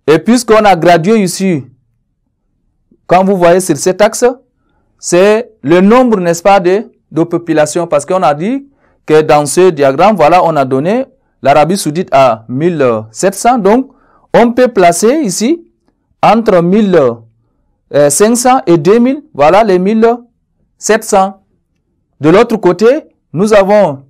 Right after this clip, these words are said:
euh, Égypte, mille cinq, euh, mille cinquante. Nous avons l'Irak. On a l'Irak qui a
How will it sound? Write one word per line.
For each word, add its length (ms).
euh, 640
Égypte, 460
mille 540
cinq, 420
euh, 320
mille 200
cinquante. 560
Nous 180
avons 540
l'Irak. 500
On 120
a 120
l'Irak 380
qui 140
a 360